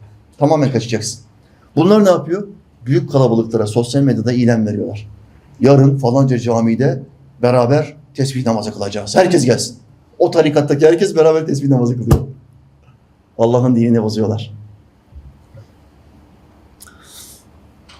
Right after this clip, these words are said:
Üçten çok kimsenin cemaat ile kılması söz birliğiyle mekruhtur.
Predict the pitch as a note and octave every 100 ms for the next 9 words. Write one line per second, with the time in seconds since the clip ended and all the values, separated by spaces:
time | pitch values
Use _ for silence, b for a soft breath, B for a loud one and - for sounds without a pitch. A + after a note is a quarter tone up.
0 | - _ _ _ _ _ _ _ _ _
1 | _ _ _ _ _ A3+ - - C4+ B3
2 | A3+ G#3+ - E3+ D#3+ C#3+ B2 A2 D#3+ F3
3 | G#3+ A3+ F3+ C#3 E3 G3+ E3 C#3+ C3+ G3+
4 | G3+ F#3+ F#3+ F3 F#3+ F#3 F3+ F3 G3 F#3
5 | F3+